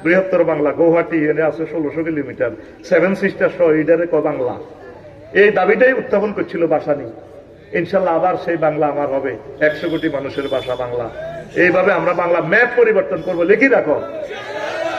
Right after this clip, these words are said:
ধুতি খুলি যাইব, ধুতি, ধুতি।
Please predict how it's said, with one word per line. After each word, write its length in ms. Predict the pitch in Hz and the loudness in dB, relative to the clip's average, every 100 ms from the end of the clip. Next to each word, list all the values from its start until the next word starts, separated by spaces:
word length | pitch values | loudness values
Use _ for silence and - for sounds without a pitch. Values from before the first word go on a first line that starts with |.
| - - - - | -6 -8 -10 0
ধুতি 300 | 247 277 320 | 2 4 6
খুলি 300 | 294 311 339 | 6 6 6
যাইব, 340 | 349 330 320 294 | 4 4 4 4
ধুতি, 360 | 302 302 302 | 2 2 2
ধুতি। 640 | 285 277 277 302 285 240 | 2 0 0 2 2 2